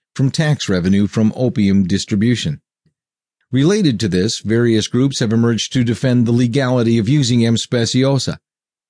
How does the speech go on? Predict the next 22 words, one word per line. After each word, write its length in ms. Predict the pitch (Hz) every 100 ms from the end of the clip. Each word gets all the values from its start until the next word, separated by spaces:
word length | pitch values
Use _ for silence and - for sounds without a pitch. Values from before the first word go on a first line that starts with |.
| -
Much 400 | 147 135 127 135
like 240 | 127 123
the 80 | 113
same 320 | - 127 120
advocacy 760 | - 127 117 117 - 120 127 123
observed 460 | 110 113 123 110
with 160 | 117 98
marijuana, 520 | 123 117 131 139 117 - _ _ _
the 80 | 104
main 260 | 110 117 113
stance 400 | - 120 113 113
of 60 |
these 200 | 107 98
activists 720 | - 117 107 107 110 131 - 123
revolves 500 | 117 110 123 120 104
around 340 | 123 120 113 113
the 60 |
medicinal 520 | 110 113 156 156 104
benefits 480 | 82 87 87 104 -
of 80 | 113
using 280 | 110 107 117
kratom. 400 | 139 131 160